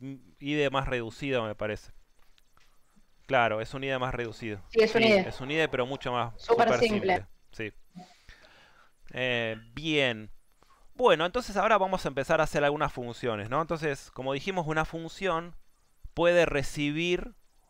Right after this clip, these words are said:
Speaker 1: eh, ninguno, ¿no? O muchos parámetros, ¿no? Entonces, ¿cómo hacíamos, por ejemplo?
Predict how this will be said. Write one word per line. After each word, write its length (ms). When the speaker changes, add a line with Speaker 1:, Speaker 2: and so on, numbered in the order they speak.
Speaker 1:
eh, 220
ninguno, 800
¿no? 500
O 180
muchos 320
parámetros, 760
¿no? 160
Entonces, 320
¿cómo 180
hacíamos, 360
por 120
ejemplo? 580